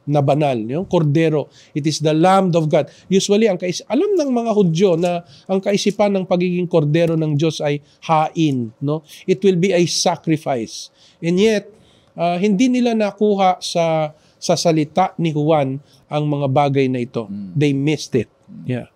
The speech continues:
Speaker 2: So, y-, yung palang pagkilala niya yun na siya ang kordero, nag-aalis ng kasalanan.
Speaker 1: Yes.
Speaker 2: Wala nang ibang mag-aalis ng kasalanan.
Speaker 1: Yeah.
Speaker 2: Siya lang ang ating Panginoong Diyos. Kaya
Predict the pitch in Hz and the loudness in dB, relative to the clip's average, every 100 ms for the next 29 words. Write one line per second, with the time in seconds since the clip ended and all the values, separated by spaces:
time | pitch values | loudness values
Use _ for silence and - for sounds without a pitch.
0 | _ _ - 123 123 135 131 135 131 131 | _ _ -6 0 2 2 0 0 0 0
1 | 120 95 131 123 117 113 107 113 131 110 | -6 -4 0 0 0 -2 -4 -4 -4 -4
2 | 95 113 104 - 90 82 90 92 95 - | -2 -2 -4 -4 -6 -2 -2 -2 -4 -8
3 | _ _ _ 101 95 - _ 107 120 - | _ _ _ -8 -8 -8 _ 0 0 0
4 | 110 110 104 - 101 87 - - 69 73 | -2 -2 -4 -8 -8 -8 -12 -8 -8 -6
5 | 78 80 73 131 123 117 - - 85 113 | -6 -8 -8 -6 -4 -6 -10 -10 -2 0
6 | 113 113 98 104 101 92 90 87 90 90 | 0 -2 -4 -4 -4 -2 -2 -2 -6 -12
7 | - 76 78 82 85 _ - 120 113 113 | -10 -10 -8 -10 -14 _ -8 -8 -4 0
8 | 110 110 87 87 82 90 87 82 - _ | 0 0 -4 -8 -6 -6 -6 -10 -12 _
9 | _ _ - 92 82 78 78 - 113 110 | _ _ -10 -6 -6 -6 -10 -6 -2 0